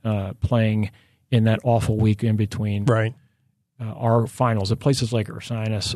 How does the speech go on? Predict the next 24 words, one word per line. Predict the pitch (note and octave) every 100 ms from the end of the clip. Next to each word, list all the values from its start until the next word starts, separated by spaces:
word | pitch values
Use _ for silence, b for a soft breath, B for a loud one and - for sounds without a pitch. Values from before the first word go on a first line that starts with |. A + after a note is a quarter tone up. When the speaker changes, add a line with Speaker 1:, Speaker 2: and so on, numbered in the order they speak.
| - _
Speaker 1:
Haverford, | A2+ G#2 G#2 A#2+ G#2
Swarthmore, | - G#2 G2 A2+ G2+
Hopkins. | G#2+ G#2 A2 G#2
I | -
mean, | B2+
finals | A2+ D3+ C3+ G#2 G2
is |
just | F#2 G2+ -
grueling. | G#2+ G#2+ A2 G#2+
So | - G#2 - b b b b b _ _ _ _ -
coming | - E3 B2
off | A#2+ C3
of | B2+
that, | B2+
our | A#2
kids | G#2 C3 A2
are |
just | G2+ -
shattered, | A#2+ G#2+ G#2 G2 -
and | A#2+ G#2+ A2
we | B2+ C3+
don't | A#2+ A2
play | G#2
well | G#2 G#2 G#2